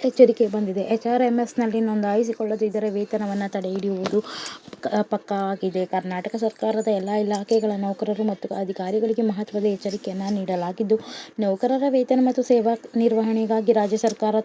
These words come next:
ಜಾರಿಗೆ ತಂದಿರುವ ಹ್ಯೂಮನ್ ರಿಸೋರ್ಸ್ ಮ್ಯಾನೇಜ್ಮೆಂಟ್ ಸಿಸ್ಟಮ್ ಅಂದರೆ ಎಚ್ ಆರ್ ಎಂ ಎಸ್ನಲ್ಲಿ ತಮ್ಮ ವಿವರಗಳನ್ನ ನೋಂದಾಯಿಸಿಕೊಳ್ಳದಿದ್ದರೆ ಅವರ ವೇತನವನ್ನು ತಡೆ ಹಿಡಿಯಲಾಗುವುದು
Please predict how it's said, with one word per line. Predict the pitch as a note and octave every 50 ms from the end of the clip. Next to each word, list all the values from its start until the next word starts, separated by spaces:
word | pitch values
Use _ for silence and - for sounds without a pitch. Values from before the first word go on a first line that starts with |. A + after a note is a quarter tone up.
| - - - - -
ಜಾರಿಗೆ | G#3+ G3+ G3+ G3 G#3+ G#3 A3
ತಂದಿರುವ | G#3 G3 G3+ G3+ G3+ G#3 G#3 - - - - - - -
ಹ್ಯೂಮನ್ | A3+ A3 A#3+ A#3+ A#3+ A3 A3
ರಿಸೋರ್ಸ್ | G#3+ - A3 A3+ A3 - A3
ಮ್ಯಾನೇಜ್ಮೆಂಟ್ | G3 F#3 F#3+ G#3 G3 F#3 A3 A3+ A3 - A3+
ಸಿಸ್ಟಮ್ | A3 A3 - A3 G#3+ G#3 G3+
ಅಂದರೆ | G3+ G3+ A3 B3+ A#3 G#3+ G#3
ಎಚ್ | G3+ - A3
ಆರ್ | G#3+ G#3+ A3 G#3+
ಎಂ | G3+ G#3
ಎಸ್ನಲ್ಲಿ | - - G#3 G#3 A3 A3+ A#3 A#3 A3+ -
ತಮ್ಮ | G#3+ G3+ G3+ G3+ G3+ G3+
ವಿವರಗಳನ್ನ | G3+ G3 A#3 A#3+ A#3+ A#3 A3 G3+ G3 G3+ G3+ G3
ನೋಂದಾಯಿಸಿಕೊಳ್ಳದಿದ್ದರೆ | F#3+ F3+ F3+ F3+ F3+ G#3 G3 - - A3 G#3 G#3 F3 G#3+ G3 F#3+ G3 G3 F#3+ F#3+
ಅವರ | F#3 F#3+ G3 - - - - - - - G3+
ವೇತನವನ್ನು | G#3 G3+ A#3+ A3+ A#3+ B3 B3 B3+ B3+ A3+ A#3
ತಡೆ | G#3+ A3 A3
ಹಿಡಿಯಲಾಗುವುದು | G#3+ G#3+ G#3 G3+ G3+ G3+ A3 A3 A#3+ A#3